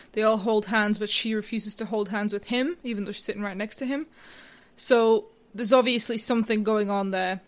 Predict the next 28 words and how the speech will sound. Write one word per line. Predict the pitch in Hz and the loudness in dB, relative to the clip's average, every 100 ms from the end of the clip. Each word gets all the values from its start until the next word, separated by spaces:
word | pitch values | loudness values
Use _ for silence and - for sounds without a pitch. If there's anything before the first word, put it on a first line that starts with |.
| _ _ - | _ _ -6
And, | 220 220 214 | 0 2 2
um, | 208 202 202 202 202 - _ _ - - | 2 2 0 -2 -4 -10 _ _ -10 -6
as | |
soon | - 247 | -2 -2
as | 233 | 0
they | 226 220 214 - | 2 4 2 -2
crash | - 214 208 | 0 0 2
and | 233 | 0
they | 208 | 0
need | 208 220 | 0 0
to | 220 | 0
get | 202 | 0
into | 220 220 220 | 2 0 0
the | 196 | -2
ship, | - 202 185 - - - - _ _ - - _ - | -2 -2 -4 -8 -12 -18 -20 _ _ -20 -20 _ 2
the | |
mother | 233 262 247 240 233 - | 6 6 8 6 4 2
is | 214 | 0
knocked | 226 220 - | 2 2 0
out | 202 | 0
because | 214 247 202 - - | 0 -2 -2 -2 -6
her | - 214 | -4 -4
leg | 202 190 185 | 0 0 -2
is | 196 | -4
hurt. | 220 185 202 - - - | -4 -4 -4 -12 -18 -12
Um, | 208 208 202 202 202 196 - - - _ _ - | -6 -4 -2 -2 -2 -4 -10 -20 -20 _ _ -4
and | 220 214 208 208 208 - _ _ _ _ _ _ _ - | 0 2 2 0 -2 -4 _ _ _ _ _ _ _ -8
the | 190 226 214 214 | 0 4 4 4